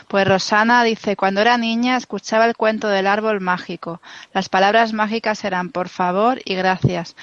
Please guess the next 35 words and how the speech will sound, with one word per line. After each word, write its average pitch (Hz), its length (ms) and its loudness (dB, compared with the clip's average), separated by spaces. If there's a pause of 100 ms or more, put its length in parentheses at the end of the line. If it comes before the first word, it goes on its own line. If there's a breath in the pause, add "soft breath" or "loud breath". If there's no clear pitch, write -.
(220 loud breath)
Como 190 240 -2
adulta 226 460 2
leí 214 260 2
el 220 160 0
libro 220 320 2
La 196 180 2
magia 196 500 -2
de 180 120 -6
Rhonda 196 340 -2
Byrne, 185 400 -4
de 170 480 -4
El 170 80 -4
secreto. 185 560 -2 (340 loud breath)
Y 208 100 4
hoy 220 100 6
te 220 120 2
escucho 208 400 -2
a 190 80 2
vos, 208 300 0
Ana, 214 300 0
y 208 60 -6
sé 220 280 -2
que 190 140 -2
no 196 100 0
estoy 208 260 -2
loca. 175 440 0 (300 loud breath)
Existe 202 380 -2
la 202 160 4
magia 233 380 0
y 233 40 4
la 196 120 2
puedo 202 220 2
realizar. 180 580 -2 (520)
Gracias, 185 460 -4
Ana." 175 240 -6